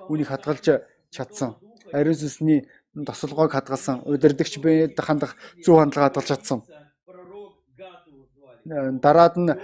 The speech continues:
Гад гэдэг иш үзүүлэгч гарч ирсэн. Түүний амьдралд түүнийг сургаж ирсэн. Энэ нэр маань, одоо, э, энэ нэр маань орчуулагдгаа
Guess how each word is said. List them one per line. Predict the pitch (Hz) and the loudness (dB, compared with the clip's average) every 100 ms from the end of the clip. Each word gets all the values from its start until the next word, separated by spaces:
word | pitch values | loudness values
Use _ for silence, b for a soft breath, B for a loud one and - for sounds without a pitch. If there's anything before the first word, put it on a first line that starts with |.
| B - | B 4
Гад | 165 170 | 4 4
гэдэг | 160 147 156 151 147 - | -2 -4 2 2 2 -4
иш | 131 | -8
үзүүлэгч | 147 156 143 - | -6 -6 -6 -2
гарч | 143 123 | -2 -2
ирсэн. | 131 - 156 151 | -10 -6 -6 -4
Түүний | 151 147 | -4 0
амьдралд | 143 139 139 131 147 143 _ | 0 0 -4 -2 -6 -6 _
түүнийг | - 139 135 | -6 -4 -4
сургаж | 139 - | -6 -8
ирсэн. | 143 - 139 165 202 180 220 247 _ _ _ _ 156 151 - _ _ - | -10 -8 -10 -12 -20 _ -20 -20 _ _ _ _ -20 -20 -20 _ _ -6
Энэ | 135 151 170 165 165 | -2 0 0 -2 -4
нэр | 160 156 156 | -4 -4 -2
маань, | 160 156 - - - _ _ _ - - 87 85 - | -2 -2 -8 -20 -20 _ _ _ -20 -20 -20 -20 -16
одоо, | - 131 143 | -12 -2 0
э, | 143 156 151 143 143 143 147 147 147 - - - - | 0 -2 -2 -2 -2 -4 -4 -4 -8 -12 -20 -20 -4
энэ | 160 170 165 156 - | -2 2 0 0 -6
нэр | 156 147 156 | 0 0 2
маань | 151 147 | 0 -2
орчуулагдгаа | - - 147 131 151 156 | -6 -6 -6 -4 -2 -2